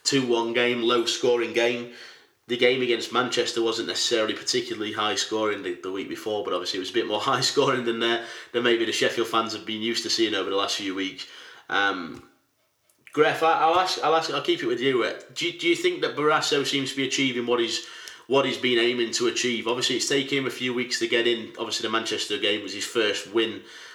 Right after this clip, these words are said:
um, with the Steelers. Obviously, he then got the loss against Guildford, but you know, we've, we've got a couple of wins under his belt now. Certainly, from what we've seen, we look like a stronger team. But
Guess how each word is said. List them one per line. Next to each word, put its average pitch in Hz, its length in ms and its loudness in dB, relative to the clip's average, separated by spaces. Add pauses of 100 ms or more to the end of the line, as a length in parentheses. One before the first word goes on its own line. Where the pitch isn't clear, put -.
(140)
um, 90 300 0
with 101 100 -4
the 95 60 -6
Steelers. 98 480 -2
Obviously, 98 260 -6
he 98 40 -4
then 107 140 0
got 104 120 -2
the 104 80 -2
loss 101 260 -2
against 95 320 -4
Guildford, 113 500 0
but 117 280 0 (1400)
you 110 200 -2
know, 127 60 6
we've, 135 220 0
we've 143 120 2
got 170 120 4
a - 80 -2
couple 156 200 2
of 143 80 2
wins 147 200 0
under 143 160 0
his 131 100 0
belt 135 300 0
now. 131 200 2
Certainly, 135 560 2
from 120 280 -4
what 104 160 0
we've 127 220 0
seen, 107 460 0
we 113 120 0
look 117 180 0
like 120 260 0
a 110 60 -8
stronger 131 420 0
team. 101 320 -4
But 104 220 0